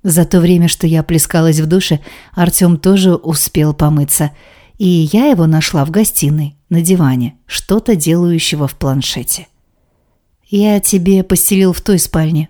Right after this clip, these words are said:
указал он на правую. «Отдыхай, Леся, а я еще немного поработаю». Стесняясь не показать разочарования, я скрылась за дверью. А когда забралась в чистую постель, то поняла, что уснуть не смогу.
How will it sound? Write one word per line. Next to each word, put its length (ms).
указал 460
он 180
на 80
правую. 460
«Отдыхай, 500
Леся, 320
а 40
я 180
еще 200
немного 400
поработаю». 640
Стесняясь 640
не 100
показать 500
разочарования, 840
я 160
скрылась 440
за 120
дверью. 400
А 220
когда 300
забралась 520
в 80
чистую 480
постель, 460
то 160
поняла, 420
что 360
уснуть 440
не 60
смогу. 500